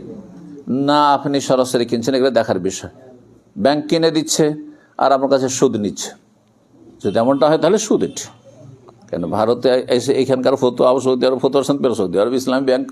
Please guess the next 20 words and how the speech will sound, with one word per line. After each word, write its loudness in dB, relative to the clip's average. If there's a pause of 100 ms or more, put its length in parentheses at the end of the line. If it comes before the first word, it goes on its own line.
ধরেন 0
ইসলামী -2
সিস্টেম -2
আছে, -10 (960)
তো 2
ওখানে 0
ভিন-, 0
ভিন্ন 2
বিষয়টি। 0 (600)
সরাসরি 2
আপনি 2
যার, 2
যে 2
কোম্পানির 2
কাছে 0
কিনছেন 2
তার 2
সাথে 0
ডিলিং 0
হচ্ছে, -6